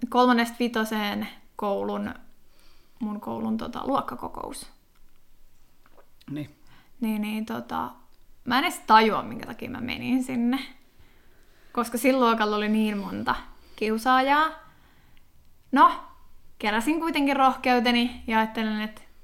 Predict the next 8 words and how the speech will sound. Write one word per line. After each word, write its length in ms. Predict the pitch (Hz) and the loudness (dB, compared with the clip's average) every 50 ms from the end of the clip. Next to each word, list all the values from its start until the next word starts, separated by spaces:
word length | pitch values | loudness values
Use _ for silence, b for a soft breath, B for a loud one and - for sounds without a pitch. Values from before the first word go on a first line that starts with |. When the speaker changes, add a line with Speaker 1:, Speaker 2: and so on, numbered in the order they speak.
| - - | -20 -8
Speaker 1:
kyllä 180 | - 226 208 | -6 -4 -2
mä 100 | 214 240 | 0 0
nyt 180 | 269 269 269 269 | 0 0 0 0
menen 240 | 254 233 226 226 226 | 0 0 2 0 0
sinne. 340 | 226 220 214 214 214 220 220 - b b b b b b b b b b - | 0 0 2 2 2 0 -2 -4 b b b b b b b b b b -4
Ja 340 | - 226 220 214 208 214 220 - - | 0 2 2 2 2 0 -2 -6 -4
menin 680 | 311 349 359 330 320 294 269 254 247 233 - - - - - - - - - - - | 0 2 2 4 4 4 2 2 0 0 -4 -12 -20 -20 -20 -20 -20 -20 -12 -4 -2
ja 300 | 240 233 220 214 214 | 0 0 0 -2 -2